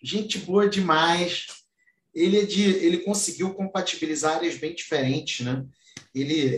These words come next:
é do direito e da engenharia informática. Daqui a pouco ele explica pra gente que negócio é esse, né? E o Jackson,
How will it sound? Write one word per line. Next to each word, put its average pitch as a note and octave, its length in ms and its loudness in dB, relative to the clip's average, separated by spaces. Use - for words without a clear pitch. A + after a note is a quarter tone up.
é E3+ 80 0
do D3 160 -2
direito D#3+ 560 2
e E3+ 120 -4
da D#3 100 6
engenharia D#3+ 800 -2
informática. C#3+ 880 -6
Daqui B2+ 200 -10
a C#3 100 -10
pouco - 220 -10
ele G3 100 -6
explica - 500 -6
pra - 200 -4
gente C3+ 580 -8
que D#3 120 -10
negócio D#3 580 -2
é D#3 80 0
esse, D3 560 -2
né? G#3 360 2
E F#3 540 2
o G3 140 6
Jackson, D#3 840 2